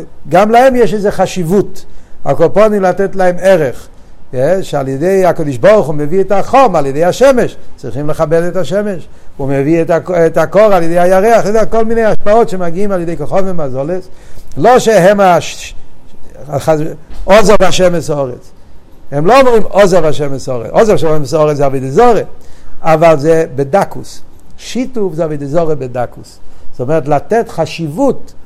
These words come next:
ולהחשיב את הכוכבים והמזלות הממוצעים, זה התחלה של עבודה זרה. אצל יהודי צריך להיות מופרך לגמרי,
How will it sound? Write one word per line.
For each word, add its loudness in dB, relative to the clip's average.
ולהחשיב 0
את 0
הכוכבים 0
והמזלות 0
הממוצעים, 2
זה 2
התחלה 2
של -4
עבודה -2
זרה. -6
אצל 2
יהודי 2
צריך 0
להיות 2
מופרך 2
לגמרי, 2